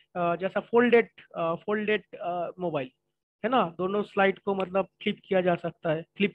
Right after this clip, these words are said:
मोबाइल जो बोलते थे। तो अभी फिर भी आया है, अभी market में Samsung का भी नया और बहुत, अ,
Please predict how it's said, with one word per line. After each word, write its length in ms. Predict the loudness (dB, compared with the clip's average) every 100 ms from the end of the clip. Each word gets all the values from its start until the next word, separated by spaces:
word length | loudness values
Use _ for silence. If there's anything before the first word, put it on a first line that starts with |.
| -4
मोबाइल 280 | 0 0 0
जो 120 | -2
बोलते 340 | -2 -2 -4
थे। 140 | -8 _ _ _ _ _ -2
तो 80 |
अभी 300 | 2 2 0
फिर 220 | -2 -6 -2
भी 140 | 0
आया 240 | 4 4
है, 120 | 4 2
अभी 200 | -2 -2
market 340 | -4 -6 -10 -10
में 80 | -8
Samsung 440 | -6 -6 -6 -4
का 120 | -4
भी 120 | -4
नया 240 | -4 -2 0
और 80 | -2
बहुत, 300 | -4 -6 -8 _ _
अ, 40 | _